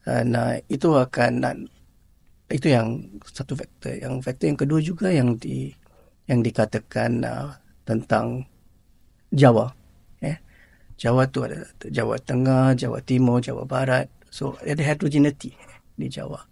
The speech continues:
Ada pelbagai, uh, budaya, uh, di Jawa. So, kalau calon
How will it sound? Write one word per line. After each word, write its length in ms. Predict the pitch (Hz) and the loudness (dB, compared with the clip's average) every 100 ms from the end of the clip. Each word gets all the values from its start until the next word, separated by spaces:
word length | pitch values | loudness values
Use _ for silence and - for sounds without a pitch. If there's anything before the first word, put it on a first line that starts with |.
| _ - _ _ | _ -20 _ _
Ada 80 | 113 | -6
pelbagai, 600 | 113 120 117 117 113 110 110 | 0 4 4 4 4 4 4
uh, 180 | 107 107 123 | 0 -2 -2
budaya, 480 | 120 117 120 127 156 _ _ _ _ _ - | -4 -4 -6 -8 -10 _ _ _ _ _ -14
uh, 200 | - - | -12 -12
di 320 | - 113 123 | -10 -10 -10
Jawa. 320 | 135 - 139 - | -10 -8 -6 -6
So, 160 | - - - - - - - _ _ _ _ _ | -8 -10 -14 -14 -16 -18 -20 _ _ _ _ _
kalau 640 | - - 143 185 196 196 - - | -12 0 4 4 4 2 -2 0
calon 560 | 127 131 127 135 147 | 2 4 4 2 -2